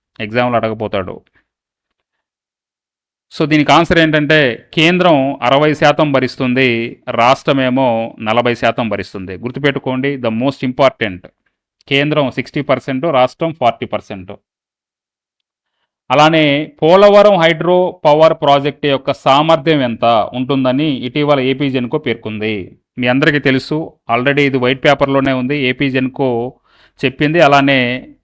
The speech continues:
ఏపీ ప్రభుత్వం విడుదల చేసిన వైట్ పేపర్‌లో కూడా ఉంది. ఏంటి, తొమ్మిది వందల అరవై మెగావాట్లు, నైన్ సిక్స్టీ టీ మెగావాట్, నైన్ సిక్స్టీ మెగావాట్స్,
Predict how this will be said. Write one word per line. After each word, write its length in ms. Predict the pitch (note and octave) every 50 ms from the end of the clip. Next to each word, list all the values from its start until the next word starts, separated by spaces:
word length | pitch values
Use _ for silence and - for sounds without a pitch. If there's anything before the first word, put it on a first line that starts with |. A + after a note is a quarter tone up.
| _ _
ఏపీ 340 | B2 C3 - C#3 - D#3 D3+
ప్రభుత్వం 640 | D3 D3+ C#3+ C3+ C#3 C3+ - C#3+ C#3 C3 B2 B2 B2
విడుదల 280 | B2 B2+ C3+ C3 B2+
చేసిన 480 | B2+ A#2+ - C3+ C3 C3 B2 A#2+ A#2 A2 G2+
వైట్ 280 | A#2+ B2 C#3 C3 -
పేపర్‌లో 380 | D3 C#3 C3 - B2+ B2+ B2+ B2
కూడా 180 | B2 C3 C#3
ఉంది. 380 | C3 A#2+ A2 G#2 G2+ F#2+ F#2+ -
ఏంటి, 380 | - B2 C3 C3 B2+ C#3 C#3 C#3
తొమ్మిది 320 | C3+ - B2+ B2 C3 C3
వందల 260 | C3 B2+ B2+ B2+ C#3 D3
అరవై 420 | E3 F#3 A#2+ A#2+ A#2 A#2 A#2 A#2
మెగావాట్లు, 600 | A2+ A2 A2 A2 A#2 A2+ G#2+ G2+ G2 G2 F2+ - -
నైన్ 220 | A2+ B2 C#3 D3
సిక్స్టీ 340 | C3+ - - - - - C3
టీ 140 | - D#3+ E3
మెగావాట్, 440 | D3+ B2+ A#2 A2+ A2+ G#2+ F#2+ F#2+ - _ -
నైన్ 220 | B2 B2+ C3+ C3+
సిక్స్టీ 720 | C3+ - B2+ - - - _ _ _ _ C#3+ C3+ B2 A2 A#2
మెగావాట్స్, 580 | A#2 A#2 A#2 A#2 G#2+ G#2 F#2+ G2 - - -